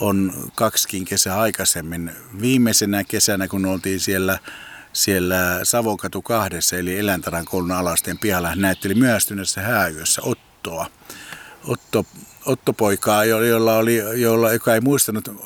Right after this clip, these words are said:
että oli mennyt naimisiin edellisenä iltana. Ja sitten hän oli ensimmäisessä Taivanlahden kesäteatterin esityksessä Rosvo Roope.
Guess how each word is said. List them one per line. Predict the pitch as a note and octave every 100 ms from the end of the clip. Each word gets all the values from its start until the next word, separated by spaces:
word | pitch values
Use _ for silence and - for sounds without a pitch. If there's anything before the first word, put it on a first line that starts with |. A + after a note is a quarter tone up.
| B2
että | A2+ A#2
oli | A2
mennyt | A2 A2+ A2
naimisiin | C#3 C3 G2 F2 F2 F2
edellisenä | F#2 F2 D#2+ - E2+
iltana. | F2 - E2+ E2+ - - - - - - - -
Ja | A2+ A2+ A2+ A2+ C3+
sitten | D3+ D#3 - B2+ A#2 G#2+ - -
hän | A2+ A#2
oli | A#2+ A#2+ C#3
ensimmäisessä | D3+ A#2+ G2+ G2 - - G#2
Taivanlahden | - A#2 G2 F#2 F2+ F2 F2+
kesäteatterin | F2+ G#2 G2+ E2+ E2+ E2+ - F2+ E2+
esityksessä | G2 - E2+ F2 - A2
Rosvo | G2 A#2 - G2
Roope. | G2 F#2 D#2 - -